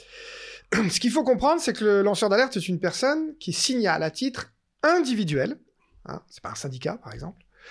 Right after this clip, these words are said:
un danger ou un risque avéré ou probable qui nuit à la collectivité ou à la société.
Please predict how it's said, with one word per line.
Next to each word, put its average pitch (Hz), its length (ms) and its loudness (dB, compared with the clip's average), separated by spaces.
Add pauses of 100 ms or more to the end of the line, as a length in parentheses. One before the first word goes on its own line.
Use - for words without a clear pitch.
(320)
un 226 160 4
danger 247 680 2
ou 208 140 4
un 208 100 4
risque 214 460 0 (120)
avéré 220 680 2 (400)
ou 254 60 0
probable 175 480 0 (1040)
qui 277 180 4
nuit 285 380 4
à 190 80 2
la 165 100 4
collectivité 226 720 -2
ou 247 80 2
à 180 60 6
la 170 80 2
société. 175 480 -6